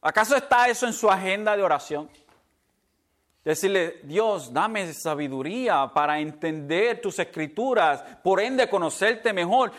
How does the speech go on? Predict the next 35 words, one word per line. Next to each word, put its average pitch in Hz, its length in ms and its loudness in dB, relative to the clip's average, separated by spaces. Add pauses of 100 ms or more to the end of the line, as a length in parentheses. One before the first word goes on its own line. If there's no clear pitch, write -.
(140)
por 202 160 4
ende 220 500 2
ser 226 680 0 (240)
más 214 420 -2
fiel 254 400 2
a 208 160 2
ti." 277 360 -8 (2250)
Porque 190 220 0
si 202 100 -2
yo 247 100 2
no 262 120 2
conozco 254 440 2
lo 214 180 0
que 180 140 -2
el 165 60 -4
Señor 170 480 -2
exige 190 460 -4
de 151 120 -4
mí 147 460 -8 (680)
y 131 120 -10
lo 139 180 0
que 147 100 0
le 139 80 2
agrada 156 460 0
a 151 120 0
Él 170 260 0
en 139 100 -2
las 139 160 -4
escrituras, 139 640 -4
¿cómo 185 240 -10
puedo 190 220 -4
ser 185 320 -8
un 175 180 -10
mejor 151 280 -10
siervo? 190 440 -14